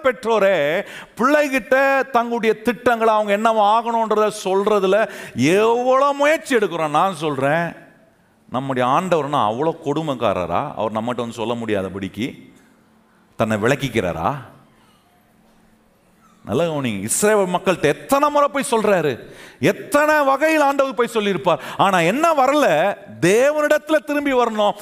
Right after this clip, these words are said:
தேவனுடைய வாழ்க்கையில, தேவன் சொல்ற காரியங்களை நம்முடைய வாழ்க்கையில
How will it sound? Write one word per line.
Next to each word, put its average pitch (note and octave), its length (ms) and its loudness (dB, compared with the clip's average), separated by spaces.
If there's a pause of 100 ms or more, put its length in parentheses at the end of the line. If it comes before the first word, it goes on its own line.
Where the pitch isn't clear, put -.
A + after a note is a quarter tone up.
(200)
தேவனுடைய C#4 760 2
வாழ்க்கையில, A#3+ 880 2 (100)
தேவன் B3+ 380 2
சொல்ற A#3 400 0
காரியங்களை G#3 600 0 (180)
நம்முடைய F#3 340 0
வாழ்க்கையில F#3+ 440 0